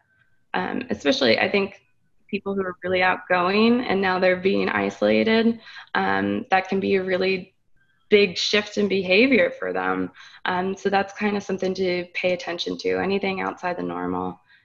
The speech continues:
And then mood, when somebody is in a suicidal crisis, um, they're really desperate to end the mental pain that they are in.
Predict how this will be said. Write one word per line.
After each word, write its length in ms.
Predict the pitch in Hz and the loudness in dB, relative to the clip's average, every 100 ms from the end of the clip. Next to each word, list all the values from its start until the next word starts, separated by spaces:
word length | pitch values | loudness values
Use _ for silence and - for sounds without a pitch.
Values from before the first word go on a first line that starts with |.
| _ | _
And 100 | 196 | -2
then 240 | 190 185 180 | -2 -2 -2
mood, 440 | 185 185 185 - _ _ _ _ _ | 0 0 -2 -6 _ _ _ _ _
when 240 | 190 185 | -4 -2
somebody 460 | 185 202 208 214 214 | 0 2 4 6 6
is 160 | 202 190 | 4 2
in 400 | 185 180 185 - | 0 0 -4 -4
a 160 | - 190 | -2 -2
suicidal 560 | - 185 185 190 185 185 | 0 -2 0 0 0 0
crisis, 800 | 185 180 - 240 262 262 _ _ _ _ _ _ - | 0 0 0 0 0 -2 _ _ _ _ _ _ -4
um, 640 | 185 180 190 196 196 202 _ _ - | -2 -2 -2 -2 -4 -8 _ _ -2
they're 320 | 190 175 - | 0 -4 -10
really 380 | 185 202 202 185 - | -2 2 2 2 -2
desperate 540 | 185 - - - - | -2 -4 -2 -2 -2
to 140 | - - - | -8 -8 -2
end 540 | 185 175 175 175 - - 170 170 | 0 0 -4 -6 -10 -12 -14 -8
the 440 | 175 175 170 170 _ _ _ - | -6 -4 -6 -8 _ _ _ -4
mental 420 | 180 180 180 180 | 0 0 0 -4
pain 360 | - 175 - - | -4 -6 -6 -6
that 160 | - | -6
they 160 | - - | -6 -8
are 220 | - - - - | -6 -6 -8 -8
in. 200 | 76 | -10